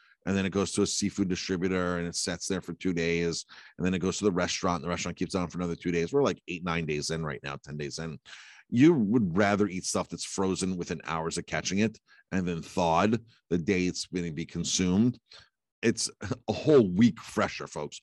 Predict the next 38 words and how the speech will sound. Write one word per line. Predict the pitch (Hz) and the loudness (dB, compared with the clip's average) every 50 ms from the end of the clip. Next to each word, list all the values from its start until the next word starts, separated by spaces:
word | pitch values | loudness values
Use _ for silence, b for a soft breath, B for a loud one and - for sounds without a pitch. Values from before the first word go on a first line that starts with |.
| _ - | _ -6
a | 87 82 | -4 -4
whole | - - - - - 113 120 113 110 117 113 95 - - | -6 -8 -14 -2 2 4 4 6 6 4 2 2 0 0
week | 92 98 95 85 - | 0 0 0 0 -4
fresher. | - - 92 92 - - 62 65 67 - B B B B B B B - | -4 -2 -2 -2 -2 -4 -10 -12 -12 -14 B B B B B B B 2
Fish | 160 143 - | 2 4 6
will | 131 151 147 | 8 8 10
last, | 135 123 123 113 92 87 - - | 10 10 8 8 6 4 0 -2
and | 92 95 | -2 0
I | 90 | 0
have, | 95 90 67 - 64 53 | -2 -2 -4 -8 -10 -6
I've | 67 87 82 76 | -6 -6 -4 -4
talked | 95 87 87 80 - 87 | -4 -4 -4 -4 -4 -4
about | 85 82 78 | -4 -4 -4
this | 82 73 69 85 | -8 -8 -6 -4
many | 85 85 | -6 -4
times, | - 82 82 80 78 B B B B B _ | -4 -4 -6 -6 -6 B B B B B _
fish | 135 143 - | 0 2 4
will | 143 113 | 4 6
last | 107 98 92 - - | 6 4 4 2 -2
up | 95 - | -2 -2
to | - 90 | -2 -4
twenty | - - - 95 90 82 | -4 -4 -4 -2 0 0
days, | 82 90 90 82 - | 0 0 0 -2 -4
twenty-one | - 82 85 82 82 78 | -6 -6 -6 -6 -6 -4
days, | 78 82 82 80 80 71 - - b b b b b b b b b b _ - | -4 -2 -2 -2 -2 -4 -6 -12 b b b b b b b b b b _ -2
um, | 76 90 80 71 69 - | -2 0 0 0 -4 -6
if | - 80 85 | -6 -6 -6
it's | 85 - | -6 -2
properly | - 87 76 85 85 - - | -2 -2 0 0 -2 -2 -2
iced | 82 85 85 - - | -4 -2 -2 -4 -6
and | - - | -6 -6
drained, | - 82 76 76 73 71 71 67 - - - | -4 -4 -4 -4 -6 -6 -8 -10 -12 -14 -10
temperature's | - - 85 73 67 - 76 - | -6 -6 -6 -6 -6 -8 -8 -6
proper. | - 78 73 71 69 - 71 67 | -4 -2 -4 -2 -2 -4 -8 -6
So, | - - - - 80 78 76 76 76 78 - b b b b b b b b _ _ _ _ _ _ _ _ _ _ _ _ _ _ - | -6 -4 -4 -2 -2 -2 -2 -2 -4 -6 -6 b b b b b b b b _ _ _ _ _ _ _ _ _ _ _ _ _ _ -2
um, | 92 95 92 87 85 - - - - | 0 2 2 0 -2 -4 -6 -6 0
make | 104 107 113 117 110 | 4 4 4 4 4
sure | - - - 113 107 104 98 98 92 95 - | 2 2 4 4 4 4 4 2 0 -2 -4